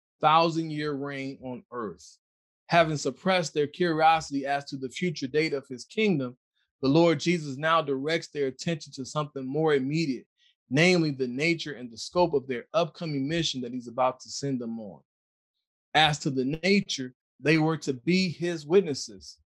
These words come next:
starting in Jerusalem. Again, that's the very place, the very city where our Lord was crucified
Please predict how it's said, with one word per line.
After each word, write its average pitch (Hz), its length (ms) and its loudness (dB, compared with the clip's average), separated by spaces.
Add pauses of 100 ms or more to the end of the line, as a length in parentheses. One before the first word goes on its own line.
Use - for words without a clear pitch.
(160)
starting 151 460 6
in 151 120 -4
Jerusalem. 156 580 0 (360)
Again, 143 420 2
that's 139 200 0
the 120 140 -10
very 151 420 2
place, 175 500 0
the 113 120 -16
very 156 340 4
city 160 380 0
where 135 200 -2
our 135 180 2
Lord 143 340 -2
was 120 160 -10
crucified 135 760 -6